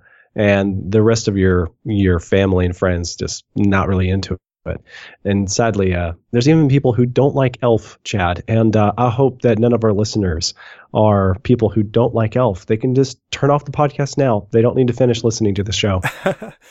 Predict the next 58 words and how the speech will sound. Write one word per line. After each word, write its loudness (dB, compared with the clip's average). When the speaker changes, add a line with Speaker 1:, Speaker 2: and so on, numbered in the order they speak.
Speaker 2:
Well, 0
hopefully, 0
if -2
you're 0
one 0
of 0
those 0
people -2
who 0
maybe -2
is -4
less -4
than -4
enthused -4
by -6
Elf, -10
you're -10
listening -4
and -6
you're -4
going -4
to -8
stick -4
with -2
us -2
through -4
this -6
episode -8
and -4
maybe -4
view -6
the -4
film -4
a -4
little -2
bit -6
differently. -10
That's -8
our 0
goal, 0
is -4
to -6
just -6
talk -2
about -2
everything -2
in 0
this -4
movie -4
that -4
is -12
worth -2
watching -6
and -10
worth -4
sticking -10
around -8
for. -12